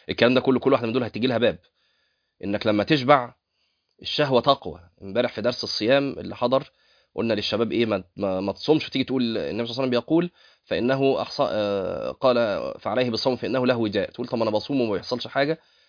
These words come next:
قلت لك ساعتها إنك بتصوم وتيجي على الفطار تدب، فالشبع ده هيعمل إيه؟ هيقوي الشهوة ويقعدك عن الطاعة خلاص. ومنها الطمع في الناس،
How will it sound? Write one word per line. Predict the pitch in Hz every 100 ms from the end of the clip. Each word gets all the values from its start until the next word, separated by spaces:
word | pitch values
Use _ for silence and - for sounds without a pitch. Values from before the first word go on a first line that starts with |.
| _
قلت | 95 -
لك | 151
ساعتها | - 139 135
إنك | 131
بتصوم | 120 - 175
وتيجي | 143 165 156
على | 131
الفطار | 120 - 165
تدب، | 160 180 120 - _ _ _ _ _ _ _ _ _ _
فالشبع | 104 - 175 175 143
ده | 165
هيعمل | 170 135
إيه؟ | 143
هيقوي | 131 - 233
الشهوة | 185 254 220 98 - _ _ _ _ _ _ _ _ _ _ _ _ -
ويقعدك | 120 131 135 185 214 156
عن | 135
الطاعة | 123 - 139 95
خلاص. | - 85 - - - _ _ _ _ _ _ _ _ _ _ - - _ _ _
ومنها | - 143 208 147
الطمع | - 156 117
في | -
الناس، | 107 107 139 147 - -